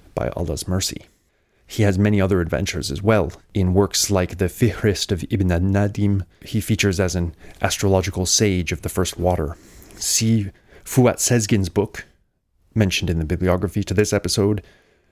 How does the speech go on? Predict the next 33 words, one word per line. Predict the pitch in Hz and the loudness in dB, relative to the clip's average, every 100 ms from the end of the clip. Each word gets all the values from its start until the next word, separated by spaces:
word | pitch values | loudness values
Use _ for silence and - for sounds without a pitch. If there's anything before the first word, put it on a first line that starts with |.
| _ | _
for | - 104 90 | 0 2 4
more | 95 107 - | 6 4 4
on | 92 87 87 - | 0 0 -4 -6
Walis, | 92 85 85 85 - - - _ _ _ _ - | 0 2 4 2 2 0 -2 _ _ _ _ -2
who | 110 | 2
was | 107 104 | 4 2
important | 80 101 131 113 113 | 0 0 0 2 0
enough | 110 101 | 0 0
to | 98 | -2
be | 98 | 0
made | 92 90 92 90 _ _ _ - | 2 2 0 -2 _ _ _ -8
to | - | 0
live | 90 82 | 0 2
an | |
extra | 80 - - | -2 -4 -6
four | - 85 | -2 -2
hundred | 85 80 85 | 0 -4 -2
years, | 131 165 123 131 - _ _ _ _ _ | 2 2 2 0 -4 _ _ _ _ _
so | - 120 113 | -2 2 4
as | 107 | 4
to | - | 0
be | 107 | -2
present | - 98 95 92 - - - | -2 -2 0 -2 -4 -14 -20
for | - 95 | -4 -2
the | 95 | -2
coming | - 95 85 | -2 0 0
of | 71 | -2
Islam | - - 92 90 78 82 - | -6 -2 0 0 -2 -6 -10
to | - | -12
the | 85 | -6
late | 85 71 - | -2 -2 -4
antique | - 90 80 - | -8 -8 -8 -4
world. | 82 113 69 87 | 2 2 2 -4